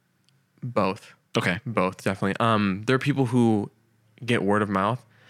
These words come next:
Speaker 1: Okay, here's another side topic, right?
Speaker 2: Okay.
Speaker 1: So y-, when you post, so one half is I post about the stuff that I do and I have it on my website and I suggest it when pe-, I give out my cards, like, "Hey, I do X, Y, and Z,"
Speaker 2: Mm-hmm.
Speaker 1: you know? Um,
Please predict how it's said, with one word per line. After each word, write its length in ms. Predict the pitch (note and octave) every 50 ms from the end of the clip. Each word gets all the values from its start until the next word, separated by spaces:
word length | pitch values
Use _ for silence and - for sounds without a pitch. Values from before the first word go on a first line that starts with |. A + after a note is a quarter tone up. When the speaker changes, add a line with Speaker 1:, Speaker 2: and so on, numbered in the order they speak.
| - - -
Speaker 1:
Okay, 140 | C#3 B2+ A#2
here's 200 | A#2 E3+ F#3+ F3+
another 280 | D3+ A#2+ A2+ G#2 G2+ G2
side 280 | - - F#2 F#2 F#2
topic, 320 | - F#2+ F#2+ - - - -
right? 200 | A#2 A#2 A2+ - - -
Speaker 2:
Okay. 140 | - - -
Speaker 1:
So 300 | - D3 C3 B2 A2+ - - - - - _ _ _ _
y-, 100 | - - - _ _ _ _ _
when 240 | - A2+ A#2+ B2 C3
you 300 | C3+ D3+ F3 F#3 F3+ D#3 - _ _ _ _ _ _ _ _ _ _ _
post, 440 | - - C3+ C3+ D3+ D3+ - - -
so 300 | B2 C#3+ C3+ A#2 A#2 - -
one 180 | - B2+ C#3 C#3+
half 180 | C#3+ D3 C#3+ C3
is 80 | A#2+
I 100 | A2+ G2
post 360 | F#2 - B2+ A#2+ A2 G#2+ -
about 260 | G#2+ G2+ F#2 F#2 F2 -
the 60 | -
stuff 160 | - G#2+ -
that 100 | G2+ F#2
I 60 | F2+
do 200 | F2+ G2+ G#2+ G#2+
and 80 | G#2 G2
I 40 | F#2
have 180 | - G2+ F#2+
it 60 | G2
on 80 | F#2 F#2+
my 100 | - F2+
website 500 | G2 A2 A#2 A#2+ - - B2 A#2+ A#2+ - -
and 100 | G#2 F#2+
I 220 | F#2 F2+ F2+ F2+ - - _
suggest 420 | - - A2+ G2 A2 G#2+ G2+ - -
it 60 | A2
when 140 | G2 G2+ F#2+
pe-, 80 | - G#2
I 180 | G2+ G2 F#2+
give 140 | F2+ A2 G2
out 100 | G2+ G2+
my 100 | G2 F#2+ -
cards, 320 | - A2 G#2 G#2 A2 -
like, 140 | A2 - -
"Hey, 180 | D3 F3+ F3+
I 80 | B2 A#2
do 280 | - B2 B2 B2 C3 B2+ - _ _ _ _ -
X, 180 | G#2 - -
Y, 100 | A2 G#2+
and 140 | A#2 A#2+ B2+
Z," 300 | D3+ E3+ B2+ - - - _ -
Speaker 2:
Mm-hmm. 200 | A2+ A2 G#2+ G2+ - - _ _ -
Speaker 1:
you 80 | A2+
know? 200 | G#2 G#2 G#2+ B2 - - - - - - _ -
Um, 400 | A#2+ A2 G#2 G2 F#2 F2+ F#2